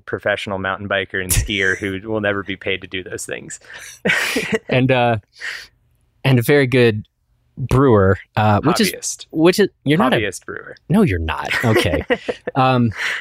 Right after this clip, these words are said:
Speaker 2: and then actually the time before that, well, you were at our Blister Summit,
Speaker 1: Mm-hmm.
Speaker 2: but we didn't actually ski <laughs> very much together at the summit 'cause somebody got wrecked.
Speaker 1: That's true.
Speaker 2: Yeah.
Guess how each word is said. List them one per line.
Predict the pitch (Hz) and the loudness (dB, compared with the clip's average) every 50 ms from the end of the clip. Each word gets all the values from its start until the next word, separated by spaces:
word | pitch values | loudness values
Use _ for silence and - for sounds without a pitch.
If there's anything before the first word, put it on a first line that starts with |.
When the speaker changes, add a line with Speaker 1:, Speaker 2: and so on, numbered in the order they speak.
| - - - _ _ _ _ _ - | -10 -14 -20 _ _ _ _ _ -2
Speaker 2:
and | 151 156 156 160 | 0 2 4 4
then | 180 196 190 | 4 4 4
actually | 170 175 180 - - 151 135 | 2 2 0 2 2 4 4
the | 127 120 | 4 2
time | - - 202 220 196 | 2 0 0 2 0
before | 151 - - 117 117 | 0 2 2 2 4
that, | 170 190 151 113 - - | 4 2 0 -2 -2 0
well, | 120 123 120 | 2 2 4
you | 117 135 165 | 6 6 6
were | 170 147 | 6 6
at | 131 120 117 110 _ - | 6 4 2 -2 _ 0
our | 117 110 107 | 2 2 2
Blister | 92 - - 113 110 - - - 104 | 0 0 0 2 2 2 0 0 0
Summit, | - - - - 208 220 170 104 98 101 - - - - _ _ _ - | 0 2 2 2 2 4 2 2 2 0 -4 -6 -10 -10 _ _ _ -12
Speaker 1:
Mm-hmm. | 104 104 98 - | -10 -8 -2 0
Speaker 2:
but | 139 123 | 0 2
we | 139 147 143 123 - - | 4 2 2 2 0 2
didn't | 185 214 233 269 233 - | 2 4 6 4 2 2
actually | - 185 185 - - - 175 175 | 0 -2 -2 0 2 2 4 4
ski | - - - 151 147 | 2 2 2 2 2
<laughs> | |
very | 156 185 - 143 - - - - - | 4 4 0 0 0 -2 -4 0 2
much | 196 202 208 - - | 2 2 2 0 -2
together | - 233 196 220 226 220 240 233 226 | -2 0 2 2 4 6 6 6 6
at | 220 220 | 6 4
the | - 233 | 2 0
summit | 214 - - 247 247 247 262 254 269 _ _ _ - - - | 2 4 2 4 4 6 4 4 4 _ _ _ -20 -12 -4
'cause | - 170 - | -2 0 2
somebody | - 202 180 175 165 160 | 4 4 4 4 4 2
got | 143 147 135 113 - | 2 0 0 0 2
wrecked. | 123 110 92 98 - - - - _ _ _ _ _ - | 2 2 0 0 -4 -8 -16 -16 _ _ _ _ _ -8
Speaker 1:
That's | 110 - | -8 -8
true. | - - 85 - _ _ _ _ _ _ _ _ _ - | -8 -12 -12 -12 _ _ _ _ _ _ _ _ _ -6
Speaker 2:
Yeah. | - | -6